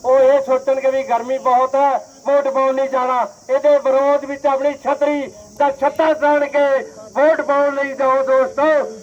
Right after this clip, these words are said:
ਜ਼ਰੂਰ ਇਹਦੇ ਵਿਰੋਧ ਵਿੱਚ ਵੋਟ ਪਾਓ, ਜ਼ਰੂਰ ਇਹਨੂੰ ਹਰਾਓ, ਇਹਦੀ ਪਾਰਟੀ ਨੂੰ ਹਰਾਓ।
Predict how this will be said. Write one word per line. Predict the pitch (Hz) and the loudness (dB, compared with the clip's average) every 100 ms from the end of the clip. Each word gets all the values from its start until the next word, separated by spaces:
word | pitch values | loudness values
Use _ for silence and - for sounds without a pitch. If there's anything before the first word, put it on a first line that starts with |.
| - - | -18 -6
ਜ਼ਰੂਰ | 269 320 339 | -2 2 4
ਇਹਦੇ | 311 302 285 | 4 2 2
ਵਿਰੋਧ | 277 294 269 | 2 0 0
ਵਿੱਚ | 277 269 | -6 -4
ਵੋਟ | 269 269 262 | -2 0 0
ਪਾਓ, | 262 262 262 - - - - | 0 0 -2 -6 -8 -10 -8
ਜ਼ਰੂਰ | 247 285 339 339 | -4 0 2 4
ਇਹਨੂੰ | 311 311 - 247 | 2 2 0 0
ਹਰਾਓ, | 269 277 262 - - - 269 | 0 0 -2 -4 -12 -6 -4
ਇਹਦੀ | 294 302 | -2 -4
ਪਾਰਟੀ | 294 285 311 320 | -2 0 0 0
ਨੂੰ | 311 302 240 | 0 0 0
ਹਰਾਓ। | 262 269 | 0 0